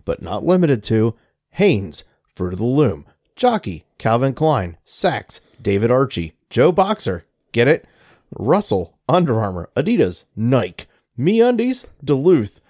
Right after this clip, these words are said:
edible underwear, thongs, whitey tighties, boxers, boxer briefs, long johns, boy shorts, low rise, silk, granny panties, crotchless panties, crotchless granny panties, banana hammocks, jock straps, prison issued all white boxers.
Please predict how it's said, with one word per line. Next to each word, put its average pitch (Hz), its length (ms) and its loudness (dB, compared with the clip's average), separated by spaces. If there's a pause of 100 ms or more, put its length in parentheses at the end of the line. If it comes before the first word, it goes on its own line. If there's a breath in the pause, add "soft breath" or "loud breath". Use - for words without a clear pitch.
(300)
edible 120 340 2
underwear, 104 500 0
thongs, 113 520 0
whitey 98 340 0
tighties, 139 400 0
boxers, 160 440 -2
boxer 139 340 -4
briefs, 98 340 -8
long 196 300 2
johns, 90 300 -6
boy 165 260 2
shorts, 80 360 -10 (300 soft breath)
low 185 200 4
rise, 90 360 -2
silk, 165 440 0 (100)
granny 123 340 0
panties, 95 380 -4
crotchless - 540 -4
panties, 107 320 -2 (200 soft breath)
crotchless 220 420 0
granny 226 300 4
panties, 101 460 -4 (240 soft breath)
banana 110 380 2
hammocks, 160 460 0
jock 131 260 0
straps, 180 380 -2 (180)
prison 180 320 2
issued 139 400 -2
all 101 260 2
white 101 300 0
boxers. 120 600 -2